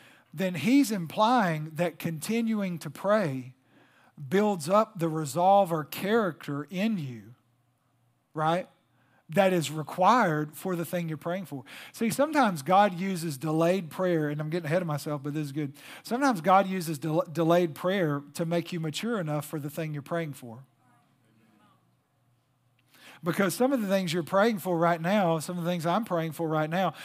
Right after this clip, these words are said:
how many know some of the things I was praying for when I was i-, in Bible school and I was, you know,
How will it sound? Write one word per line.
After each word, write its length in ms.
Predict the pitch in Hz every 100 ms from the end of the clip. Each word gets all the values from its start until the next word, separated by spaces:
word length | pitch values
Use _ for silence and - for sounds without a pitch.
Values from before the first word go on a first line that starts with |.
| -
how 120 | 208
many 140 | 240 202
know 140 | 185
some 160 | 165 226
of 60 |
the 40 | 196
things 120 | 165
I 100 | 190
was 100 | 180
praying 300 | - 185 175
for 260 | 180 180 170
when 140 | 165
I 100 | 180
was 280 | 170 139 -
i-, 120 | 180 170
in 140 | 160
Bible 300 | 151 175 180
school 400 | - 180 185 180
and 80 | 151
I 160 | 170 170
was, 240 | 143 - - - - - _ -
you 100 | 165
know, 280 | 165 156